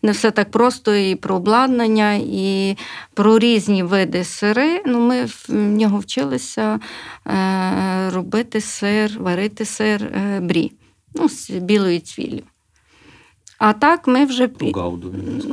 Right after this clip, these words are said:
Speaker 2: розказав.
Speaker 1: ну, в загальному так, нам все розказував, показував, але вже більше, е,
Speaker 2: Партнерство.
Speaker 1: м,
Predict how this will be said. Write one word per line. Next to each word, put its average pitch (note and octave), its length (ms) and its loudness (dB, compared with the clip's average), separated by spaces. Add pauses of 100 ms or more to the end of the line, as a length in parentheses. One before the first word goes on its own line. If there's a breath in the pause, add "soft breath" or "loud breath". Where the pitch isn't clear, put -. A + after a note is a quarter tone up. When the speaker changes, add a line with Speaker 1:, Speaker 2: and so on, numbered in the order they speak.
(280)
Speaker 2:
розказав. D4+ 180 0
Speaker 1:
ну, C#4+ 180 6
в C4+ 80 2
загальному D#4 540 8
так, G3 340 4
нам A3+ 140 2
все F4+ 260 4
розказував, A#3 760 2
показував, C#4 720 2
але A3 520 0
вже A#3+ 480 2
більше, A#3+ 840 -2
е, A2+ 640 -2
Speaker 2:
Партнерство. - 420 -6
Speaker 1:
м, A3+ 380 0